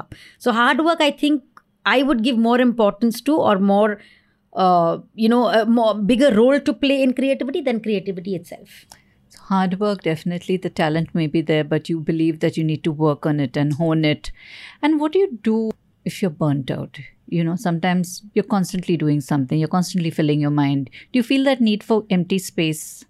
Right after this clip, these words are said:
Speaker 2: stillness,
Speaker 1: Yeah,
Speaker 2: vacantness?
Speaker 1: every day.
Speaker 2: How
Speaker 1: I
Speaker 2: do you
Speaker 1: was
Speaker 2: re-
Speaker 1: totally burnt out when I was making Se-, uh, City of Dreams season one. Burnt out. Matlab, and I didn't even see the signs. Because I was like, when,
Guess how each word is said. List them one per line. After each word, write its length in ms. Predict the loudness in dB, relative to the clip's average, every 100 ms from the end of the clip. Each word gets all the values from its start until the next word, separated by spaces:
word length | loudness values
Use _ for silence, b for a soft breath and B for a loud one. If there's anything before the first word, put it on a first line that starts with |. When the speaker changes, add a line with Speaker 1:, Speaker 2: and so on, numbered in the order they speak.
| _ _
Speaker 2:
stillness, 880 | -10 0 0 2 0 -2 -10 -18 _
Speaker 1:
Yeah, 100 | -4
Speaker 2:
vacantness? 760 | -2 0 0 0 0 -2 -6 -4
Speaker 1:
every 300 | -2 -2 -2
day. 340 | -4 -6 -10 _ b b b b -2
Speaker 2:
How 140 | 0
Speaker 1:
I 60 | 2
Speaker 2:
do 60 |
you 100 | 2
Speaker 1:
was 200 | 2 0
Speaker 2:
re- 60 | -2 -4
Speaker 1:
totally 200 | -2 0 2
burnt 160 | 2 0
out 100 | 0
when 140 | 0
I 20 |
was 100 | -2
making 220 | -2 -4 -6
Se-, 200 | -2 -2
uh, 260 | -2 -4 -6 _
City 220 | -4 0
of 140 | 0 0
Dreams 240 | -2 0
season 260 | -2 0 0
one. 240 | 0 -4 -2 0
Burnt 280 | 0 -4 -8 -2
out. 300 | 0 -2 -6
Matlab, 240 | -4 -2
and 80 | -2
I 80 | -2
didn't 200 | -2 -4
even 160 | -4
see 160 | -6 -4
the 120 | -4
signs. 420 | -2 -2 -2 -6 -14 b b b b
Because 260 | -2 -2 0
I 220 | 0 2
was 320 | 0 -2 0
like, 160 | -2 0
when, 220 | -4